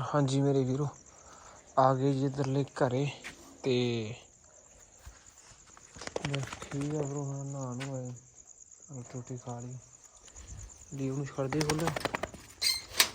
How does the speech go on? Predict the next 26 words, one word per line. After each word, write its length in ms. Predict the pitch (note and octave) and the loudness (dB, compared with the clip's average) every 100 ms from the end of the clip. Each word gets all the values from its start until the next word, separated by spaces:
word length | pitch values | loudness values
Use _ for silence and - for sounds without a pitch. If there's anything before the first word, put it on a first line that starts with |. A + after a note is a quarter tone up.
| - - D#3+ | -10 -8 -6
ਜਾ 220 | D3 D3+ | -2 -2
ਲੀਵ 240 | C#3+ C#3+ C3 | 0 0 -2
ਪੁੱਤੇ 360 | C#3 - D3+ | -4 -2 -2
ਕਰ 200 | C#3 B2+ | 0 -2
ਲਾ 120 | B2 | -2
ਮਸਤੀ। 400 | A#2+ A#2 A2+ - - - - - - - - - - - - - - | -4 -4 -8 -10 -16 -18 -18 -20 -20 -20 -20 -20 -20 -20 -20 -14 -2
ਹੁਣ 80 | F3 | 0
ਆਪਾਂ 200 | F3+ F3 | 6 6
ਐਂ 100 | F#3 | 6
ਕਰੀਏ 220 | E3+ D3 | 4 4
ਬਾਈ 180 | C#3+ D#3+ | 4 2
ਨਾ, 160 | E3+ F#3+ | 2 2
ਨਹਾ 300 | F#3 F3+ C#3 | 4 4 2
ਕੇ 140 | D3 | 2
ਆਏ 220 | D3 A2+ | 2 0
ਆ, 60 | G#2+ | -2
ਹਨਾ? 300 | A#2 D3 G3 - - - | 0 0 0 -6 -20 -6
ਨਾ 240 | E3 F#3+ A3 | 4 8 10
ਯਾਰ, 120 | A#3 | 10
ਨਾ, 180 | B3 B3+ | 10 10
ਨਾ, 160 | C4 | 10
ਨਾ, 140 | B3+ B3 | 8 6
ਨਾ, 80 | A#3 | 4
ਪੰਗੇ 280 | A3+ G#3+ | 4 2
ਲੈ 160 | G#3 F#3 | 2 0
ਦਿਓ। 140 | F3 | -2